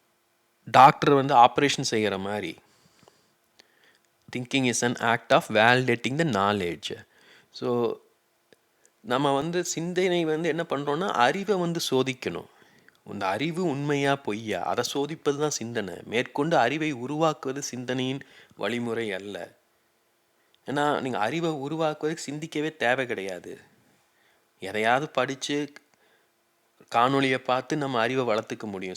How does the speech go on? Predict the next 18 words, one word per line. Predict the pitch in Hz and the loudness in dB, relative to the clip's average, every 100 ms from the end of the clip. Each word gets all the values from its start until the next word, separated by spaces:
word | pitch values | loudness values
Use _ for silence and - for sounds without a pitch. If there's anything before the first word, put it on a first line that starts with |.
| - | -8
சிந்திக்காமலே | 117 120 127 120 131 | -8 -4 -2 -2 0
அறிவை | 131 113 120 104 | 0 -2 -2 -4
வளர்த்துக்க | 101 - 98 | -4 -8 -10
முடியும். | 90 90 87 95 _ _ _ _ _ _ _ _ _ _ - | -12 -12 -16 -18 _ _ _ _ _ _ _ _ _ _ -14
நம்ம, | 98 110 107 | -6 -4 -4
நம்மளுக்கு | 104 107 117 120 | -4 -6 -4 -6
இருக்கிற | 120 170 151 123 | -6 -4 -2 0
அறிவெல்லாம் | 143 147 170 | -2 -2 -2
அப்படிப்பட்ட | - 127 - 117 120 | -4 -6 -4 -2 0
அறிவு | 113 120 | 0 -2
தான். | 113 87 - _ _ _ _ _ _ | -6 -8 -12 _ _ _ _ _ _
நம்ம | 101 98 | -6 -2
எல்லாருமே | 113 131 147 147 | 2 2 2 0
என்ன | 139 139 - | 0 -2 2
சாக்ரட்டிஸ் | 117 131 123 120 - | 2 2 -2 -2 -2
மாதிரி | 120 131 | -2 0
ஒவ்வொன்றையும் | 120 104 123 120 101 | 0 0 0 0 0
யோசிச்சு | 113 120 117 113 117 127 | 0 0 -6 -6 -4 -4